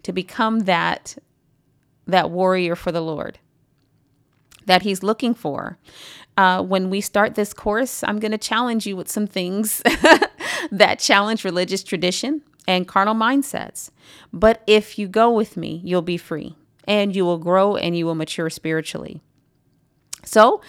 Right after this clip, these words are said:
come with your notebooks, your pens, and a willing heart and your appetite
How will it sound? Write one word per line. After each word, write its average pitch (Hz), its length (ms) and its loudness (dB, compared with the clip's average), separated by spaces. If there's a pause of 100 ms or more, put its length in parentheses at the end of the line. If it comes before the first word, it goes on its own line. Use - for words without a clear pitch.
(260)
come 220 260 0
with 220 200 -2
your 208 500 2
notebooks, 262 720 2
your 185 100 2
pens, 262 640 -2 (200)
and 196 400 0
a 180 80 -2
willing 208 400 -2
heart 226 480 -2 (380)
and 196 160 0
your 170 100 -4 (120)
appetite 214 760 -2